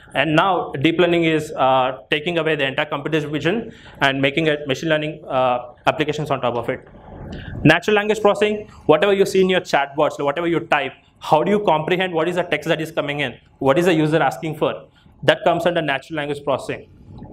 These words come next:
Speech, what we are, whatever we are talking right now, how do you understand what the user is talking?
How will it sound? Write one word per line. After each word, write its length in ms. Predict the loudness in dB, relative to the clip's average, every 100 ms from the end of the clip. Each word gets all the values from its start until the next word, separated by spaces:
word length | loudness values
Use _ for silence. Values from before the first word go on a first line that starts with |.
| -18 -16 -12 -10 -8 -4
Speech, 540 | 0 4 4 2 -4 -6 -8 -8 0
what 240 | 2 2
we 80 | 2
are, 60 | 2
whatever 300 | 2 2 2
we 60 |
are 100 | 2
talking 280 | 2 0 0
right 180 | -2 -2
now, 300 | -8 -10 -12 -2
how 120 | 0
do 80 | 2
you 60 |
understand 360 | 0 -2 -4 -2
what 160 | -2 0
the 140 | -2
user 200 | 0 -2
is 140 | -4
talking? 400 | -4 -4 -4 -12